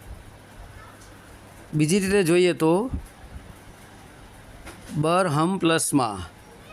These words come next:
આપણે કહીએ છીએ ને કે ભાઈ બરાબર કામ કરજો. બરાબર,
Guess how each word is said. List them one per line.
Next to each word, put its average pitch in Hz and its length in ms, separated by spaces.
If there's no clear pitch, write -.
આપણે 160 160
કહીએ 190 180
છીએ 214 80
ને 240 60
કે 202 60
ભાઈ 214 80
બરાબર 180 340
કામ 160 240
કરજો. 127 320
બરાબર, 170 580